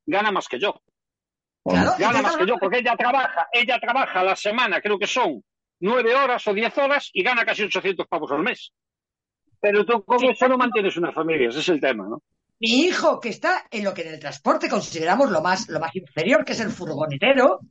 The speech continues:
Speaker 2: hace muy poquito que empezó a trabajar, es que para mantener a su familia no tiene que contar lo que ingresa en bruto, sino lo que lleva a su casa,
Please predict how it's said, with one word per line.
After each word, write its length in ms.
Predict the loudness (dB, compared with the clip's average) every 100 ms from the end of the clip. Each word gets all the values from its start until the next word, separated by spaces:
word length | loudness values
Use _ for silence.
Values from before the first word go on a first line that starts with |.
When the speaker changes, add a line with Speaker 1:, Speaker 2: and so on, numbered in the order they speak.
| _ -16
Speaker 2:
hace 300 | -14 -12 -12
muy 180 | -6 -4
poquito 340 | -4 -2 0 0
que 60 |
empezó 200 | -2 -4
a 40 | -4
trabajar, 480 | -4 0 0 0 -2 -18 _ _ _ _ _ -10
es 160 | -4
que 280 | 0 0 0 0
para 180 | 2
mantener 420 | 2 2 2 4 4
a 80 |
su 180 | 4 0
familia 580 | 0 -2 0 0 0 0
no 240 | 0 0 0
tiene 280 | 0 -2
que 120 | -2 -4
contar 420 | -4 0 0 -2
lo 140 | -6 -4
que 80 |
ingresa 340 | -4 -4 -4 -4
en 80 | -2
bruto, 380 | 0 -2 -8 -12
sino 260 | -10 -6
lo 160 | -4 -4
que 120 | -2
lleva 220 | 2 4 4
a 40 |
su 160 | 0 -4
casa, 360 | -6 -6 -12